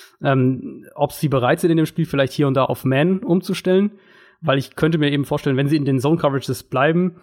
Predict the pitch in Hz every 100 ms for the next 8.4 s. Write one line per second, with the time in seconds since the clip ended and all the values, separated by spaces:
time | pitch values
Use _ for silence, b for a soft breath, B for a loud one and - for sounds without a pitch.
0 | b b b - 135 147 - - 139 135
1 | 131 127 - 131 135 135 123 147 - 143
2 | 127 127 - - 131 135 143 135 127 123
3 | 156 143 135 147 139 120 - 139 135 127
4 | - 135 135 131 127 127 - 143 151 143
5 | 151 147 123 123 - 131 131 127 - 135
6 | - 135 147 175 156 160 131 - 131 127
7 | 147 139 127 131 123 143 - 139 131 -
8 | - 139 135 135